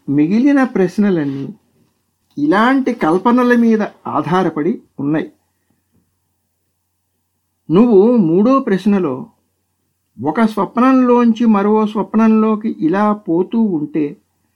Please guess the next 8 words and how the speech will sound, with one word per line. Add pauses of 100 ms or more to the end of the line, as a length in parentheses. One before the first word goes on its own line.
(240)
కొన్ని
వేల
స్వప్నాలు
గడిచినా (600)
విడవకుండా
ఉండే
స్వచ్ఛ (240)
పదార్థం